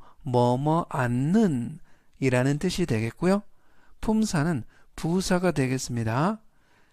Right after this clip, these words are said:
실용예문 보시겠습니다. I, 나는 seldom, 거의 뭐뭐 하지 않는다. have,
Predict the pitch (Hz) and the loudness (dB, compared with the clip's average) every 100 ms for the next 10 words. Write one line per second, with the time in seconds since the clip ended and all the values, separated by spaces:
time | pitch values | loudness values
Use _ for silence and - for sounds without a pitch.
0 | _ _ - - 220 220 190 165 165 170 | _ _ -10 2 2 4 2 2 2 0
1 | 143 135 - 143 139 127 120 139 202 220 | -2 -2 -2 -4 -4 -4 -2 0 2 -2
2 | - _ _ _ - - - _ - 143 | -8 _ _ _ -20 -20 -20 _ -4 2
3 | 131 143 160 185 165 117 117 170 214 220 | 4 4 2 -2 0 0 2 0 -2 -6
4 | - - - - - 165 220 220 156 160 | -16 -20 -16 -10 0 2 4 4 4 2
5 | 160 - _ _ - - - 131 127 151 | -2 -10 _ _ -20 -6 2 6 6 4
6 | 190 220 160 123 127 131 156 180 185 196 | 4 2 4 4 4 4 2 2 -2 0
7 | 185 123 123 147 190 165 120 135 160 - | 2 2 0 -2 -2 0 0 2 0 -6
8 | _ _ _ _ _ _ _ - 185 220 | _ _ _ _ _ _ _ -2 4 4
9 | 175 120 117 | 4 0 -6